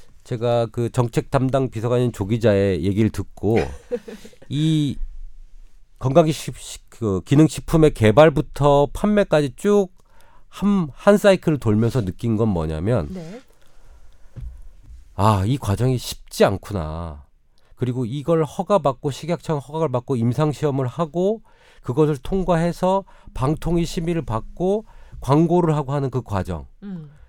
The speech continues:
Speaker 1: 이 일 년의 과정의 준비가 보통 일 년에서 이 년 정도 걸리고,
Speaker 2: 네.
Speaker 1: 물론 제약, 약과는, 약보다는 덜하겠지만,
Speaker 2: 음.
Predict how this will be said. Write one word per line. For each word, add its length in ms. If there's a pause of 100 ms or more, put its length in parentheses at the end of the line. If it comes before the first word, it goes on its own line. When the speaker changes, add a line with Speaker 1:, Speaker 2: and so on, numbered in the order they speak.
(260)
Speaker 1:
이 200
일 160
년의 240
과정의 540
준비가 500
보통 420
일 180
년에서 280
이 180
년 200
정도 240
걸리고, 580 (100)
Speaker 2:
네. 140 (220)
Speaker 1:
물론 200
제약, 440
약과는, 880
약보다는 680
덜하겠지만, 920
Speaker 2:
음. 360